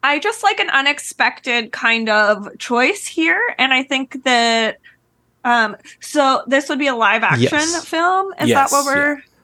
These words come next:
Speaker 1: we're
Speaker 3: Yeah, we're not
Speaker 1: yeah.
Speaker 3: voice
Speaker 1: I
Speaker 3: casting.
Speaker 1: think
Speaker 3: This
Speaker 1: that,
Speaker 3: is
Speaker 1: yeah, I think that Florence Pugh ha-, is, like, um, perfect.
Speaker 3: Yeah, she's strong, too. I can see her pulling this sleigh.
Speaker 2: I, I like the idea of, yeah,
Speaker 1: Yeah.
Speaker 2: of casting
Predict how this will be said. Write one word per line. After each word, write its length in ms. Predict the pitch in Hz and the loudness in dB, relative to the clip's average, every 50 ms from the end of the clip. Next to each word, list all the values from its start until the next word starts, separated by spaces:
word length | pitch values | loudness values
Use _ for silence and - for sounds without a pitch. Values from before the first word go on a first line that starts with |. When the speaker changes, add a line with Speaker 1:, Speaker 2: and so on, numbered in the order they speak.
| _ _ _ | _ _ _
Speaker 1:
we're 140 | - 269 277 | -8 -6 -4
Speaker 3:
Yeah, 140 | - 98 92 | -2 -2 -2
we're 100 | 98 113 | 0 0
not 180 | 123 131 131 | 2 2 2
Speaker 1:
yeah. 80 | - - | 2 4
Speaker 3:
voice 220 | 123 120 110 - | 4 4 2 0
Speaker 1:
I 40 | - | -2
Speaker 3:
casting. 380 | - 95 87 90 247 269 - - | -6 -8 -4 -2 -2 -2 0 -2
Speaker 1:
think 220 | 302 302 - 302 | -2 -2 -2 -6
Speaker 3:
This 60 | - - | -4 -2
Speaker 1:
that, 180 | 277 269 254 220 | -2 -2 -2 -2
Speaker 3:
is 80 | - - _ _ _ _ - - - - - - - _ _ _ _ _ _ | -6 -12 _ _ _ _ -20 -20 -20 -20 -20 -20 -20 _ _ _ _ _ _
Speaker 1:
yeah, 340 | - 294 294 269 165 - - - - | -2 0 2 2 2 0 -2 -4 -2
I 140 | - 269 294 | -2 -2 0
think 280 | 294 302 285 311 330 | -2 -2 -4 -4 -2
that 220 | - 370 359 311 262 | -4 -2 -2 -2 -4
Florence 420 | - 294 277 285 285 277 277 - | -2 0 0 0 0 -2 -4 -12
Pugh 460 | - - - 247 240 240 247 247 262 269 - | -12 -8 -4 -2 0 2 2 2 2 0 0
ha-, 320 | - - - - - - - - | -2 -6 -4 -4 -4 -4 -4 -4
is, 220 | 247 240 233 233 | -4 -4 -4 -2
like, 580 | 240 233 226 220 220 220 214 208 - - - - _ _ _ _ _ _ _ | 0 0 2 2 2 2 0 -4 -6 -16 -20 -20 _ _ _ _ _ _ _
um, 600 | - 220 220 214 208 208 190 208 202 196 190 - _ _ _ _ _ _ _ _ _ _ _ _ - | 0 2 2 4 2 2 0 -4 -10 -10 -12 -16 _ _ _ _ _ _ _ _ _ _ _ _ -10
perfect. 460 | - 185 220 214 - - 82 73 - | -8 -6 -6 -6 -8 -8 -8 -4 0
Speaker 3:
Yeah, 240 | 120 123 110 87 80 - _ | 0 0 0 0 -4 -10 _
she's 280 | _ - - - - - | _ -6 -4 -2 0 0
strong, 480 | - - - 139 156 156 127 104 95 | 0 0 2 2 4 4 2 2 0
too. 260 | - - 123 113 101 | -2 -2 0 0 0
I 40 | 95 | -2
can 100 | 101 113 | -2 -4
see 140 | - - 110 | -4 -2 -4
her 60 | 95 | -4
pulling 340 | 85 - - - 101 98 101 | -4 -4 -2 -2 -2 -2 -2
this 160 | 92 92 - | -4 -4 -2
sleigh. 580 | - - - - 110 104 98 87 90 - - - - - _ _ _ _ _ _ _ _ | -2 -2 0 0 0 0 0 -2 -6 -12 -14 -18 -20 -20 _ _ _ _ _ _ _ _
Speaker 2:
I, 140 | - 131 143 | 0 0 0
I 180 | - - 175 180 | 2 2 4 4
like 260 | 180 190 202 190 - | 6 6 4 2 2
the 160 | - 185 180 | 2 4 4
idea 320 | 170 160 139 156 151 147 139 | 4 4 4 4 4 4 4
of, 140 | 123 123 - | 2 0 0
yeah, 280 | 139 147 143 131 - 135 | 2 4 4 4 2 2
Speaker 1:
Yeah. 60 | 139 | 0
Speaker 2:
of 80 | 113 | -2
casting 600 | - - 131 120 117 - - 123 117 117 110 113 | 0 0 0 0 2 0 -2 -4 -2 -2 -4 -6